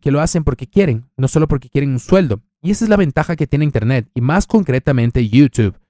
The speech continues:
porque ahora puedes aprender de alguien de quien realmente quieres aprender.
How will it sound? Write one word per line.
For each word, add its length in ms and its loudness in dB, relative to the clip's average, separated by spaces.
porque 240 -2
ahora 220 0
puedes 260 2
aprender 420 2
de 80 2
alguien 380 -2
de 120 -4
quien 200 -4
realmente 480 0
quieres 220 -2
aprender. 440 -2